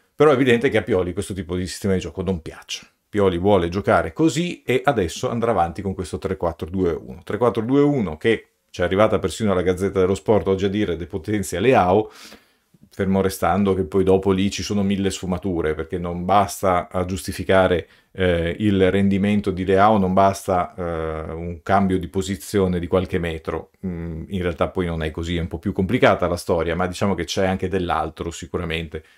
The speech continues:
situazione che, e qui andiamo, torniamo alla dirigenza, situazione che va assolutamente sanata entro il trenta giugno, eh.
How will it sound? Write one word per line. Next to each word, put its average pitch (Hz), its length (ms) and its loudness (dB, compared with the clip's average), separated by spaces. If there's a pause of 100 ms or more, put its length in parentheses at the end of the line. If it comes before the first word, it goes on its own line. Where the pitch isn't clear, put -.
(120)
situazione 92 640 -4
che, - 260 -2 (240)
e - 120 -20
qui 98 140 -2
andiamo, 92 360 2
torniamo 113 400 2
alla 104 80 4
dirigenza, 101 640 2 (260)
situazione 104 500 -2
che 95 80 0
va 95 220 2
assolutamente 113 720 4
sanata 98 480 4
entro 95 300 2
il 90 100 -2
trenta 95 380 0
giugno, 87 440 -2
eh. 95 200 0